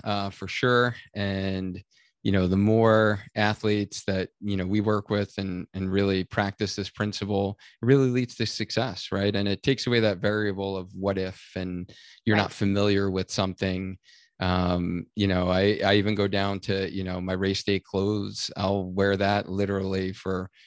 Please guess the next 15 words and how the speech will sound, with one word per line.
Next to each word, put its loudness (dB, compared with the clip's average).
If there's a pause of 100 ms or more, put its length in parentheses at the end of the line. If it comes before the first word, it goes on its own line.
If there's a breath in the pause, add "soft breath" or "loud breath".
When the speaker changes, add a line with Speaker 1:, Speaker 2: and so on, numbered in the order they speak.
(180 soft breath)
Speaker 1:
probably 2
at 0
least -2
the -8
five 0
or -4
six -2 (120)
<laughs> -18
long 6
runs 4
prior 2
to, -2 (340 soft breath)
um, 0
the -2
race. -4